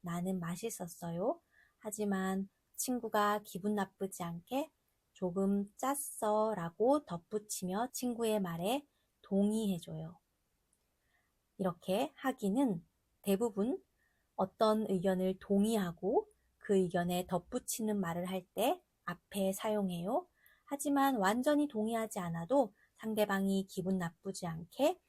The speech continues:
덧붙이는 말을 할 때 하긴이라는 말을 사용해요. 여러분도 상대방과 이야기할 때 상대방이 공감받는 기분이 들도록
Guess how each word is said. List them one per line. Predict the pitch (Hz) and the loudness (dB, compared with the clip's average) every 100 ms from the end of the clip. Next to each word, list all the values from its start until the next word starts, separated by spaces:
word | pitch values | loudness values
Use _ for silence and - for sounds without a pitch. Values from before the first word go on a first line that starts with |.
| _ _ _ | _ _ _
덧붙이는 | 175 - 214 208 - 185 175 | -8 -2 -2 -2 -4 -2 -2
말을 | 160 165 240 330 - - - | -4 0 0 0 -4 -20 -12
할 | - 180 - | -4 -4 -2
때 | 254 302 311 _ - | 0 0 0 _ -12
하긴이라는 | - 262 262 247 240 175 170 170 170 | -6 -4 -2 -2 -4 -6 -6 -4 -4
말을 | 165 160 170 | -6 -6 -8
사용해요. | 202 190 175 170 - _ _ _ _ _ _ _ _ - | -6 -6 -4 -10 -12 _ _ _ _ _ _ _ _ 2
여러분도 | 190 220 240 233 233 226 233 | 4 4 0 -2 0 2 0
상대방과 | 277 277 269 247 220 208 202 | 0 2 2 2 0 2 2
이야기할 | 180 180 185 190 175 - - | 2 0 -2 -4 -6 -8 2
때 | 285 - _ _ _ - | 2 2 _ _ _ -8
상대방이 | 208 202 196 180 180 180 202 208 | -4 0 0 -2 -4 -2 -4 -2
공감받는 | - 190 196 208 208 202 170 160 170 190 277 339 _ _ - | 0 2 6 6 4 0 -6 -4 -2 -2 -2 -4 _ _ -6
기분이 | 196 190 185 185 | -6 -2 -2 -2
들도록 | - 165 175 190 277 269 | -4 -6 -2 4 4 4